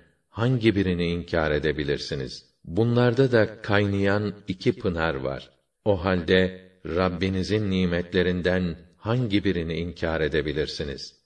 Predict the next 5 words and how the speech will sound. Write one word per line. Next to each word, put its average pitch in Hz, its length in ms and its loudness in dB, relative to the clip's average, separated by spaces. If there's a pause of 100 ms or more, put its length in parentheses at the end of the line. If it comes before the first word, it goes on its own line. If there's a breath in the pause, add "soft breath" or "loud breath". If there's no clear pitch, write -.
Bunlarda 123 640 2
da 104 180 2
meyveler, 90 920 2 (280)
hurmalar, 85 880 -2 (280)
narlar. 80 840 -2